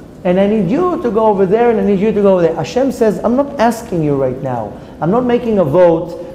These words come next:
who wants to do what. Because if I'm gonna make a vote, nobody will raise their hand. So I decide who goes where, who's gonna have to deal with anything that I want you to deal with."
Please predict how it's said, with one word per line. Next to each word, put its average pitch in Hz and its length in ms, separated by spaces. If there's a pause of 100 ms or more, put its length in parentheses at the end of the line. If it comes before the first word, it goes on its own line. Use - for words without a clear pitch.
who 226 120
wants 208 280
to 185 80
do 165 140
what. 143 360 (300)
Because 165 280
if 175 100
I'm 170 100
gonna 175 160
make 214 220
a 208 60
vote, 220 360
nobody 220 280
will 214 140
raise 220 200
their 214 100
hand. 208 280 (920)
So 185 320
I 240 540
decide 196 720 (220)
who 202 160
goes 165 320
where, 143 340 (280)
who's 190 160
gonna 180 160
have 151 220
to 170 80
deal 147 300
with 139 360
anything 156 440
that 131 100
I 135 160
want 135 260
you 131 80
to 131 80
deal 131 240
with." 107 200